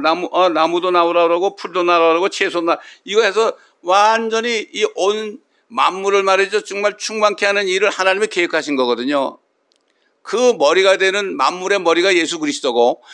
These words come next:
그 예수 그리스도를 교회에게 주신 거예요. 우리하고, 우리하고 결혼하겠단 말이죠. 이게 믿어져야 됩니다.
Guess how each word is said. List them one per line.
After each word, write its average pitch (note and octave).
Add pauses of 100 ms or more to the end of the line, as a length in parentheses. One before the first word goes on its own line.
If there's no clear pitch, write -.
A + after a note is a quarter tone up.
(140)
그 A3+
예수 F#3+
그리스도를 G3+
교회에게 F#3+
주신 G3
거예요. E3+
우리하고, F#3+
우리하고 G3+
결혼하겠단 E3
말이죠. C#3+ (320)
이게 E3+
믿어져야 D3+
됩니다. A#2+